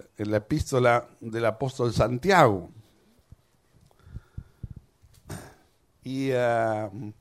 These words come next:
bueno, olvidaros todo lo que os dije antes, porque ahora vamos a lo serio, ¿no?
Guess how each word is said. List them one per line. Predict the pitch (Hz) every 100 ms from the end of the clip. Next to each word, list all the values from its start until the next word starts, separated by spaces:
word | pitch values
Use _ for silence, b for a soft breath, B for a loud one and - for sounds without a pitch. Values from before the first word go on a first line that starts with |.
| - b b b b _ _ -
bueno, | 165 170
olvidaros | 165 160 170 196 185 143
todo | 160 147
lo | 117
que | 107 107
os | 107
dije | 110 - 101
antes, | 101 151 95
porque | 98 95 92 104
ahora | 101
vamos | 104 104 98 -
a | 98
lo | 98
serio, | - 175 156 151 90
¿no? | 151 147